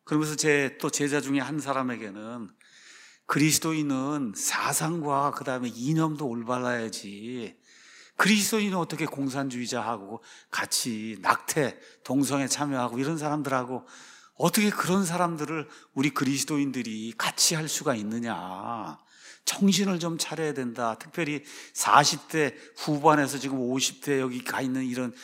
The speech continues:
이런 분들 정말 정신을 차려야 돼요.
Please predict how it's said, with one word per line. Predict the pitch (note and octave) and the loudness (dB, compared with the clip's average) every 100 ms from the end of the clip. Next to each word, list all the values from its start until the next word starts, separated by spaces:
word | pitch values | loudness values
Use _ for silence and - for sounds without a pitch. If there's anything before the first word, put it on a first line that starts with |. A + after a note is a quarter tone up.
| - - | -18 -2
이런 | C3+ D3 B2+ | 4 4 4
분들 | B2 A#2 A2+ C3 C3+ F#2+ - - - - | 0 0 0 -2 -4 -6 -14 -20 -20 -6
정말 | - A3 G#3 G3 | 2 8 10 8
정신을 | D#3+ D3+ C#3 D3 C3+ | 8 6 6 4 2
차려야 | - E3 E3 D3+ | 0 -2 0 0
돼요. | C3 A2+ G2 G2 G#2 G2 F2 | -2 -4 -6 -8 -8 -10 -12